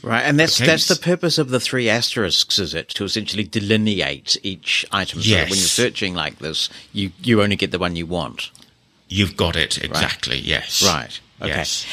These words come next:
Speaker 1: And will this work on web pages, websites as well?
Speaker 2: It will work on web pages in terms of allowing you to provide help for the browser.
Speaker 1: Right.
Speaker 2: Okay, so the browser as a whole.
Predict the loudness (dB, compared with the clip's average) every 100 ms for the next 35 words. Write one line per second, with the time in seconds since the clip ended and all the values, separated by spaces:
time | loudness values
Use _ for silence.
0 | -2 2 4 4 4 2 2 2 2 4
1 | 2 2 -4 -2 0 -2 -4 -4 -4 -2
2 | -4 -2 -2 -2 -2 -4 -2 -2 -4 _
3 | _ _ _ 2 2 2 2 2 2 2
4 | 0 -2 0 2 0 0 -2 0 0 0
5 | 2 0 2 0 0 0 0 0 0 0
6 | 0 -2 -10 -6 0 2 4 4 2 2
7 | 0 -2 -2 -4 0 2 2 0 0 0
8 | -2 -2 2 2 0 -8 -8 -2 0 0
9 | 0 -4 -6 -8 -16 -8 -6 -6 -10 _
10 | _ _ -10 -6 -2 0 0 0 -2 2
11 | 4 4 2 -2 -2 -4 -2 -4 -4 -10